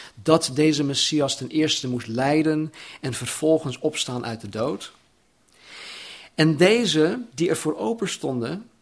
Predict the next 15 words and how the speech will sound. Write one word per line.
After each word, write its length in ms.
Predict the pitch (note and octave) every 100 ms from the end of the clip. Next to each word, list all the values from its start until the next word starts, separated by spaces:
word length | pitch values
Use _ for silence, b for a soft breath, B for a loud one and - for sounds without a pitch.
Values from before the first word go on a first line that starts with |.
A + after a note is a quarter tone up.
| _ _ _ _
onderzochten 720 | E3+ E3 D3 C#3 E3 C#3+ A#2+
dagelijks 680 | C#3 F#3 G#3 - G3+ - -
het 140 | -
Oud 280 | - F#3 G3+
Testament 540 | F#3+ - D#3+ C3 C#3+
om 200 | - F3+
te 120 | F3+ D3
zien 440 | B2+ B2+ C3+ D#3+ b b b
of 240 | - - -
Paulus 400 | A#2+ B2+ C#3 -
inderdaad 480 | C#3 D3 A2 G#2+
gelijk 380 | - F#3 G3 G#3
had 180 | - B2
of 180 | A#2 -
niet. 400 | A2 G2 -